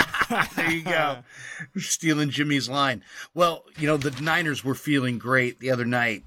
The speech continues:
uh, thirty-eight ten. They got a big win over the Arizona Cardinals, a Cardinal team that seemingly is in disarray. They've had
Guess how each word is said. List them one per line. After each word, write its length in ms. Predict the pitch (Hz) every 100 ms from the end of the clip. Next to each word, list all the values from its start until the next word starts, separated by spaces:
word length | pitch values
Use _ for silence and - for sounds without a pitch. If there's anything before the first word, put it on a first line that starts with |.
| -
uh, 340 | 110 104 104
thirty-eight 680 | - 165 170 165 147 143 -
ten. 420 | - 139 117 87
They 100 | 101
got 140 | 104
a 100 | 98 -
big 480 | 165 151 139 127 107
win 420 | 123 127 117 98 - - - 131
over 400 | 139 117 131 120
the 180 | 123
Arizona 420 | 127 135 120 123 113
Cardinals, 560 | - 123 127 95 92
a 40 | 104
Cardinal 440 | - 143 139 135
team 440 | - 143 135 131
that 160 | 117 107
seemingly 580 | - 202 214 160 135 120
is 140 | 107
in 120 | 110
disarray. 840 | - 131 - 110 110 135 143 139 127 - - - -
They've 180 | 120
had 400 | 101 113 107 90